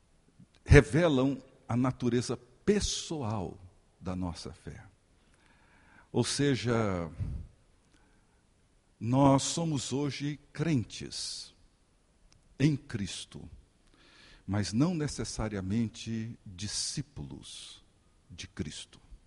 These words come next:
Há uma diferença enorme. Ter convicções cristãs não fazem de nós seguidores de Jesus.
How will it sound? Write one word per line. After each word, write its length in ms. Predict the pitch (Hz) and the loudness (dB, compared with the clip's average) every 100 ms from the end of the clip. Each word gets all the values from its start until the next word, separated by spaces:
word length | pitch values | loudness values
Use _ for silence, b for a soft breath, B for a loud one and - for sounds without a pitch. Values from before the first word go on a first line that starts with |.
| _ _ _ _ _ _ _ _ _ - | _ _ _ _ _ _ _ _ _ -2
Há 100 | 123 | 0
uma 160 | 139 | 0
diferença 560 | 117 120 101 92 92 - | -2 -4 -4 -4 -6 -6
enorme. 320 | 69 67 - - - _ _ _ _ _ _ _ _ _ _ _ b b b b b b | -12 -14 -18 -20 -20 _ _ _ _ _ _ _ _ _ _ _ b b b b b b
Ter 280 | 185 185 - | 10 10 6
convicções 960 | 156 127 151 - - - 156 160 - | 0 0 0 -2 -6 -4 -4 -4 -6
cristãs 1040 | - 101 - - 92 80 71 - - - - _ _ _ _ _ b b b b - | -10 -10 -10 -4 -4 -4 -8 -16 -18 -20 -20 _ _ _ _ _ b b b b -2
não 220 | 101 151 | 4 4
fazem 920 | - - 151 151 104 101 104 107 107 - - | 2 -2 0 0 -2 -4 -2 -4 -8 -16 -14
de 120 | 98 | -6
nós 800 | 87 85 101 73 - - - - _ _ _ - | -4 -2 -4 -6 -12 -14 -14 -20 _ _ _ -14
seguidores 960 | - - 123 101 92 87 101 82 71 - | -6 -4 -2 -2 -4 -4 -4 -4 -8 -14
de 120 | 69 | -14
Jesus. 680 | - 55 - - - - | -14 -16 -18 -20 -20 -20